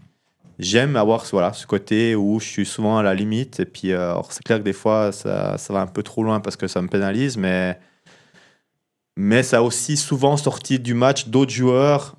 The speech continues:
adverses, parce que voilà, ils détestent, on sait, il y a des joueurs, des très bons joueurs, souvent détestent être touchés, recevoir des coups de canne,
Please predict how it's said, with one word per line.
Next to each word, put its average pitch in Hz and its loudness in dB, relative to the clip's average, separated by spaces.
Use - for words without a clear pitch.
adverses, 117 2
parce - -4
que - 0
voilà, 120 6
ils 98 0
détestent, 110 -2
on 98 0
sait, 123 2
il - 6
y 107 6
a 98 2
des 95 0
joueurs, 113 2
des 95 -2
très - 0
bons 117 0
joueurs, 117 4
souvent 110 -2
détestent 107 -2
être - -6
touchés, 107 0
recevoir 104 -2
des 98 -2
coups 101 -8
de - -16
canne, 101 4